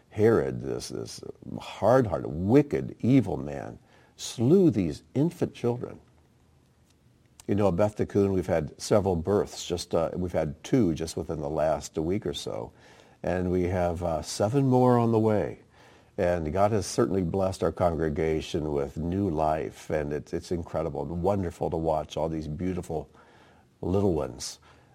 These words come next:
But can you imagine what it'd be like for all those two years old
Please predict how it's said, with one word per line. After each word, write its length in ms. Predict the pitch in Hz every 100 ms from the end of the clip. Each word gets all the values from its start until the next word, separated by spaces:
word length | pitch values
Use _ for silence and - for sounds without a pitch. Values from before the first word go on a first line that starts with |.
| _
But 300 | 95 80 - _ -
can 200 | 110 110
you 200 | 135 139
imagine 1200 | 127 110 104 104 101 127 165 170 110 76 52 - - _ _ -
what 200 | 113 117
it'd 100 | 107
be 140 | 107
like 500 | 92 95 92 73 64
for 160 | - 95
all 180 | 107 120
those 360 | 104 98 92
two 200 | - -
years 340 | 139 123 104 98
old 360 | 90 90 87